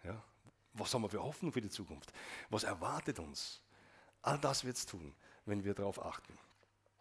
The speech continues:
Es geht ja auch um, ich nenne es einmal, ähm, Integrität des Herzens.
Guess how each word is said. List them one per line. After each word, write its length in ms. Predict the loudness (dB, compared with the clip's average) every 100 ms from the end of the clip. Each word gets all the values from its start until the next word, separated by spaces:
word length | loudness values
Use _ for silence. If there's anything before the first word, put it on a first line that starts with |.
| -2 2
Es 140 | 6
geht 180 | 6 10
ja 100 | 12
auch 200 | 12 10
um, 200 | 6 6 -2 -18 -2
ich 100 | 4
nenne 120 | 6
es 100 | 8
einmal, 300 | 10 12 12 6 -10 4
ähm, 380 | 10 12 10 6 2 0
Integrität 960 | 2 2 4 4 6 4 4 0 -2
des 200 | -2 -2
Herzens. 520 | -4 -4 -6 -6 -10